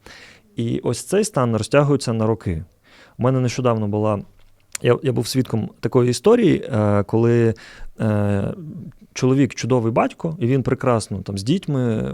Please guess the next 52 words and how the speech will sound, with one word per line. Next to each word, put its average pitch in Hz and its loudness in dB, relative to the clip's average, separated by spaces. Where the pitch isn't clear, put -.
все 123 -2
просто 123 -4
неймовірний 123 0
батько. 98 -6
А - -2
жінка 233 2
працювала 156 0
на 135 0
роботі. 107 0
І 135 2
перші 175 0
півроку 165 0
її 131 0
це 190 -6
влаштовувало, 104 -2
що 123 -6
вона 135 -2
на 139 -4
роботі, 254 -2
реалізується 135 -2
в - -10
кар'єрі, 233 -4
все, 233 -4
а - -2
він 156 -2
якби 123 -4
з 131 -6
дітьми, 165 -6
вона 127 -2
спокійна 123 -6
за 113 -4
дітей, 208 -4
там 123 -10
він 127 -4
не, 120 -2
десь 117 -6
не 135 -4
працював. 95 -8
Але 131 2
зараз 240 -2
вони 139 -2
там 120 -2
вісім 165 -2
років 131 -2
прожили 143 0
в 170 -4
такій 147 -4
моделі, 107 -2
тому 101 -8
що - -6
він 180 2
звик. 107 0